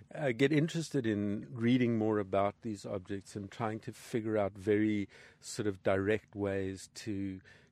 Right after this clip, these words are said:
create the object, to explain some of it in the object itself, which is kind of a modernist idea about, um, you know, the way that, uh, things should be sort of self-descriptive and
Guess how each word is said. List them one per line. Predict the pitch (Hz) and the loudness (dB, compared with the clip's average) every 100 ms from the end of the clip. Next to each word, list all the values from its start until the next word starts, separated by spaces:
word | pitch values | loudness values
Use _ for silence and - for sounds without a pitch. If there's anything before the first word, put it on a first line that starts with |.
| _ | _
create | - - 113 117 - | -6 2 4 4 0
the | 117 | -4
object, | 110 98 92 98 95 - | -2 -4 -4 -8 -8 -10
to | 110 | -10
explain | 98 - - 113 107 104 95 92 | -10 -12 -2 0 2 0 -4 -10
some | 104 - 104 | -10 -4 -2
of | 104 98 | -2 -4
it | 101 | -6
in | 123 101 | -4 -6
the | 101 | -4
object | 104 98 101 95 95 | -4 -6 -8 -8 -12
itself, | - - 117 104 - _ _ - - - _ | -12 -10 -10 -10 -16 _ _ -20 -20 -20 _
which | 131 131 | -2 0
is | 156 | -2
kind | - 185 202 | -2 0 2
of | 190 | 4
a | 151 | 2
modernist | 117 110 110 110 110 107 101 - - - | 4 4 4 2 0 -2 -4 -10 -12 -6
idea | 110 95 110 104 92 98 | -4 0 0 2 0 -4
about, | 131 95 104 95 - - - _ - | -8 -4 0 0 -4 -20 -20 _ -10
um, | - 101 101 101 110 - _ _ - 143 156 | -4 -2 -4 -6 -10 -16 _ _ -20 -16 -6
you | 135 | -2
know, | 110 | -2
the | 101 | 0
way | 107 110 107 | 2 4 4
that, | 104 101 _ - - - - | 4 0 _ -20 -20 -20 -10
uh, | 123 107 - - | -6 -6 -10 -18
things | - - - - 131 117 107 | -20 -20 -6 2 4 4 0
should | - - 127 107 98 | -4 0 0 0 -4
be | 107 101 101 98 - - | -4 -2 -4 -6 -12 -20
sort | - - 113 | -16 -6 -2
of | 104 | -2
self-descriptive | - - 107 104 - 104 - 110 - - 95 | -2 2 2 2 -6 -10 -4 -4 -4 -8 -8
and | 98 95 101 | -6 -6 -8